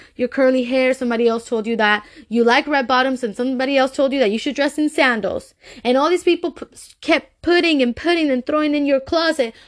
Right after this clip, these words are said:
all these different h-, styles and all these different things. And your things are already out here waiting to be put in your closet, not because you don't have 'em, not because you have to go get 'em,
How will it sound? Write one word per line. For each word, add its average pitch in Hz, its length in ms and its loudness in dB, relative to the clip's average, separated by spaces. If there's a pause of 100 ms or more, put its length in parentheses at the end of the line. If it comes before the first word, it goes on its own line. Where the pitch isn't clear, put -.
all 311 120 0
these 339 140 0
different 330 420 -2
h-, - 140 -12
styles 277 840 0 (240)
and 262 160 -2
all 302 100 2
these 320 160 2
different 320 420 -2
things. 262 600 -4 (260)
And 262 260 0
your 330 300 2
things 330 300 0
are 285 160 4
already 285 280 4
out 349 280 0
here 269 340 4 (180)
waiting 339 440 2
to 330 100 -4
be 277 140 -4
put 302 180 -2
in 269 140 -2
your 233 100 -2
closet, 262 800 0 (180)
not 320 200 -4
because 349 260 -6
you 285 100 -2
don't 247 380 -2
have 370 240 -2
'em, 240 180 2
not 269 140 -2
because 311 240 -4
you 302 80 -2
have 277 180 -6
to - 80 -12
go 233 300 -2
get 330 280 2
'em, 254 200 0